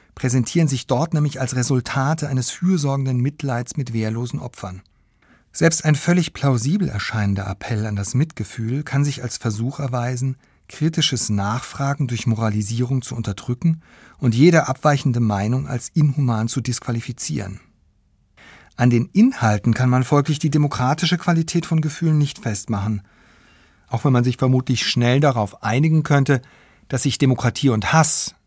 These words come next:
anders als Demokratie und Empörung oder Wut, ausschließen. Ein zweiter Vorschlag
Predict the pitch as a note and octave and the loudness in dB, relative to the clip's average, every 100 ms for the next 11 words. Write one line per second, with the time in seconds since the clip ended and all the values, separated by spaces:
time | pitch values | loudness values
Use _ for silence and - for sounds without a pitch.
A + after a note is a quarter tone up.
0 | _ - G2+ G2 F#2+ - G#2+ - G#2 F#2+ | _ -8 -4 -2 -4 -6 -8 -4 -4 -4
1 | G#2+ - C3 B2 C3 G#2+ A#2 - D3 C3 | -6 -4 -2 0 -2 -4 -6 -2 4 4
2 | C3 A2 G#2 G#2+ C#3 - _ _ - A2 | 4 2 0 2 0 0 _ _ -4 -2
3 | G#2 - F#2+ - - _ _ _ _ _ | 0 -4 -8 -10 -12 _ _ _ _ _
4 | _ - - _ B2 B2 C#3+ F3 G3 - | _ -20 -20 _ -2 0 4 4 4 2
5 | F#3 - E3 D#3+ | 0 4 2 2